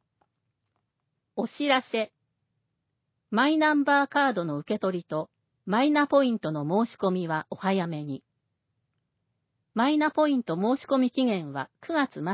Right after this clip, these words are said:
末です。九月は窓口が混雑することが予想され、長時間お待たせすることや、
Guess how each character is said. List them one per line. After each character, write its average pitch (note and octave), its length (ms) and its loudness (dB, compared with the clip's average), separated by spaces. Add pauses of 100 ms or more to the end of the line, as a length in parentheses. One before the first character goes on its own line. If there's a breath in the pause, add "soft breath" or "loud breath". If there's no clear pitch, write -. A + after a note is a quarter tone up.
末 D#3+ 100 -20
で C3 100 -12
す。 - 180 -20 (960)
九 D#4 120 -2
月 C4 300 0
は E3 200 -4 (300)
窓 A3 260 2
口 C#4+ 240 0
が F3 140 0
混 D4+ 240 2
雑 G#3 240 -2
す G3 120 -10
る G3 100 -4
こ G3 100 -8
と G#3+ 140 -2
が E3 120 -4
予 C3+ 140 -6
想 G#3+ 260 -4
さ F#3+ 180 -8
れ、 F3 180 -8 (500)
長 C#4 240 6
時 C#4+ 120 -4
間 F#3 300 0
お E3+ 80 -6
待 A#3 140 -2
た B3+ 100 2
せ A3+ 120 -4
す - 120 -12
る A3 120 -2
こ - 120 -8
と G#3+ 140 -4
や、 E3 220 -6